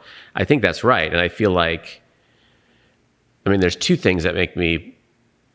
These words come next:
there's two places that I go with that. And the first is that because, you know, I've been around Christian leaders that have then later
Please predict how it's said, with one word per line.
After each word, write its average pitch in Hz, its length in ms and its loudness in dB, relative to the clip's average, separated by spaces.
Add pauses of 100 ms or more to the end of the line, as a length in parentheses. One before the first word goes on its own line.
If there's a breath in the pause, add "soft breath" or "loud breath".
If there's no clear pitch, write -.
(480)
there's - 440 -6
two 135 220 0
places 92 560 0
that 87 300 -4
I 82 140 0
go 90 280 2
with 80 240 -2
that. 76 380 -2
And 87 260 -4
the 90 100 0
first - 480 0
is 80 800 -2 (680)
that 80 760 -6 (460)
because, 120 500 0 (380)
you 113 100 -2
know, 95 140 0
I've 113 260 0
been 95 160 4
around 76 840 -4 (840)
Christian 78 540 -8
leaders 69 500 -8
that 73 220 -4
have 73 220 -8
then 71 300 -6
later 71 540 -4